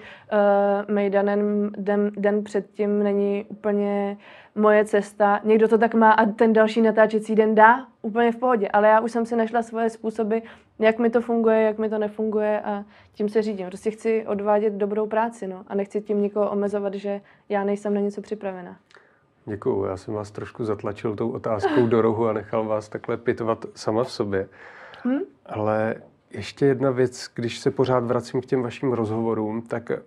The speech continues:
Speaker 2: zmiňujete, a myslím si, že pro vás je to velmi důležité, tak bylo setkání s panem zesnulým Ladislavem Mrkvičkou, výborným hercem.
Speaker 1: Hm.
Speaker 2: A mně přijde trošku fascinující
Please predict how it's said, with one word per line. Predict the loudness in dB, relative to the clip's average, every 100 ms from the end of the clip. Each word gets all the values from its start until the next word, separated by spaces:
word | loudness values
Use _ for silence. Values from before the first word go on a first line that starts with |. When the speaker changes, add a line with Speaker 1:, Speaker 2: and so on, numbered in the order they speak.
| _ -14
Speaker 2:
zmiňujete, | -6 0 2 2 0 0 -2
a |
myslím | -2 -4 -8 -8
si, | -8
že | -6
pro | -6 -4
vás | -4 -6
je | -8
to | -6
velmi | -4 -2 -4
důležité, | -4 -4 -4 -6 -4 -6 -6 -12 -20 -12
tak | -6
bylo | -4 -4
setkání | -4 -4 -2 0 -2
s | -4 -10
panem | _ -4 -2 -2 -4 -10
zesnulým | -12 -8 -2 0
Ladislavem | 0 -2 -6 -6 -4 -4
Mrkvičkou, | -6 -8 -8 -8 -8
výborným | -8 -6 -2 -2 -2
hercem. | -4 -6 -8 -10 -10 -12 -8
Speaker 1:
Hm. | -8 -8 -14 -12
Speaker 2:
A | -6
mně | -4
přijde | -4 -6 -2 -2 -4
trošku | -6 -8 -8 -8
fascinující | -8 -10 -6 -2 0 -2 -4 -6 -6